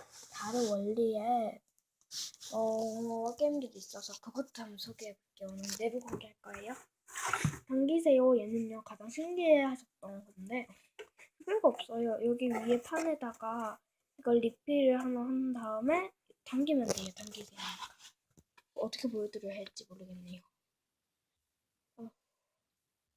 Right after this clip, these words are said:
잠시만요. 계획 좀 세우고 올게요. 이거를 당기면 돼요.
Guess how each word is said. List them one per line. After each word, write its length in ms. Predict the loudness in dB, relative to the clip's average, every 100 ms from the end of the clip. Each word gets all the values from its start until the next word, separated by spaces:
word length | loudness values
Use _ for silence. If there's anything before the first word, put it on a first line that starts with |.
| _ 0
잠시만요. 680 | 2 4 0 0 -2 -2 -6
계획 340 | -4 -2 -2 -4
좀 140 | -4
세우고 340 | -4 -6 -6 -12
올게요. 400 | -16 -18 -16 -14 -16 -18 _ -14 -14 _ _ _ 0 0 _ _ -20 _ -20 _ -20 -20 _ _ _ _ _ _ _ -12 -12 -12 -20 _ -20 _ _ _ _ _ _ _ _ _ _ _ _ _ _ _ _ _ -20
이거를 500 | -10 -2 2 2 2 -8
당기면 580 | -6 -2 0 0 -2 -2
돼요. 300 | -10 -14 -14